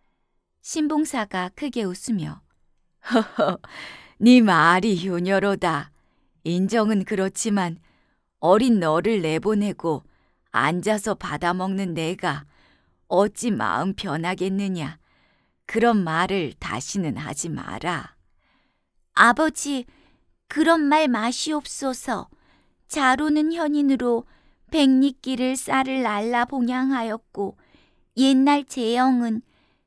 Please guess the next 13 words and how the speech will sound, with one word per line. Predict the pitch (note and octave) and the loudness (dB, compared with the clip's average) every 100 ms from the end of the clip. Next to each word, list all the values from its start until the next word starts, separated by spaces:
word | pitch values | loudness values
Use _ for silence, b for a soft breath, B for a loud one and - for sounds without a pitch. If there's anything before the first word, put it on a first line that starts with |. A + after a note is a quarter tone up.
| _ | _
장안성에 | - C4+ B3+ D4 D4 C#4+ C4+ C4+ | -4 0 2 2 0 2 2 2
갇힌 | C4+ G3 - - A#3+ A3+ - _ _ _ | -4 -6 -8 -10 -4 -4 -6 _ _ _
아비를 | - A#3+ A#3+ C#4+ C4+ C#4 | -4 0 0 0 -2 -2
위해 | A#3+ A#3 A3+ A3 - _ _ _ | -2 0 0 -2 -8 _ _ _
몸을 | - C#4 C#4+ C#4+ | 0 4 4 2
팔아 | - D4+ A3+ A3 | -2 -6 -2 -4
속죄하였습니다. | C4 E4 C4 D4+ C#4+ B3 B3+ - B3+ A#3+ A#3+ A3 A3+ - _ _ _ _ _ _ | -4 -8 -10 -4 -2 -2 -4 -4 -2 -2 -4 -8 -8 -12 _ _ _ _ _ _
그런 | - D4 D4 B3+ | -4 0 2 2
일을 | B3 C4 | 0 -4
생각하면 | - C#4+ C#4 C4+ - C4+ A#3 A3 A#3 _ _ _ _ | -4 -2 -2 -6 -6 -4 -4 -6 -10 _ _ _ _
사람은 | - D4 A3+ A#3 C4 B3+ C4 | -10 -6 -2 0 4 6 4
다 | B3 A#3 A3+ | 2 -4 -4
일반인데 | G#3+ A3+ B3+ B3 A#3+ A#3 F3 G3+ | -4 0 0 2 0 -2 -4 -8